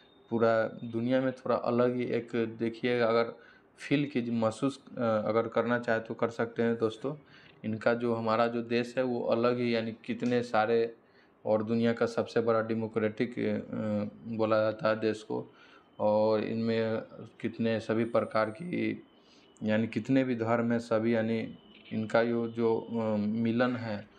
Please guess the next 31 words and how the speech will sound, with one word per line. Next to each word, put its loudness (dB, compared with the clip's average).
और 4
वो -2
बहुत 2
ही, -6
यही, 0
यही 4
सब 0
मिलकर 0
और 0
बहुत 0
हमारे 0
देश 2
को -6
महान 0
बनाता -2
है। -14
तो 4
"मुकुट 2
देश 2
का 2
रजत 2
हिमालय", 2
यानी 2
जो 0
हमारे 2
देश -2
का 0
जो -2
मुकुट -2
है 4
वो 0